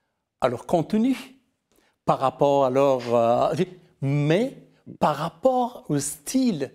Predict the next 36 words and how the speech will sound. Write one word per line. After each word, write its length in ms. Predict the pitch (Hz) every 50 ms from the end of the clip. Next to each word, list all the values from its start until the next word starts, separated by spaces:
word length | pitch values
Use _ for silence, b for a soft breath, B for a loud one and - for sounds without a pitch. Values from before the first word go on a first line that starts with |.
| -
de 60 | 147
l'écriture, 800 | 151 156 151 - - - 147 139 - - 180 170 165 175 185 196 - - _ _ _ _ _ _ _ _ _ _ _ _ _ _ _ _
par 160 | - 135 120
rapport 340 | 123 117 - - 196 190 -
à 80 | 135 123
tout 220 | - - - 254
ça. 280 | 233 - 277 247 175 - - -
Qu'on 160 | - 143 151 143
dit 160 | 127 151 214
que 80 | -
voilà, 200 | 156 160 143 131
ça 240 | 117 - - 147 190
c'est 160 | 202 - 214
l'école 580 | 214 196 185 180 - 202 196 190 180 143 135 139 B B B B B B B -
de, 200 | - 143 143 135
de, 140 | 131 135 131
de, 140 | 123 127 120
de 120 | 120 127 - -
indienne, 480 | - 131 135 120 123 135 139 160 196 208
ça 140 | - - 156
c'est 140 | - - 156
l'école, 500 | 139 131 131 - 143 139 139 147 147 143
euh, 180 | 131 123 123
Khorasan, 580 | 117 - - 135 127 113 110 - 175 170 175 202
et 100 | 180 -
cetera, 260 | - - - 196 208
et 40 | 214
cetera. 320 | 202 - 208 - - 185 - _ _ _ _ _ _
C'est 180 | _ - - - -
exactement. 420 | - 165 135 - 196 - - 143 - -
Et 60 | 160
même 320 | 143 147 160 196 277 311 - - B B B B B _
pour 300 | - 202 180 208 269 254
la 100 | 185 143
poésie 280 | - - 135 127 151 -
hippique, 460 | 202 - - - 185 190 - - -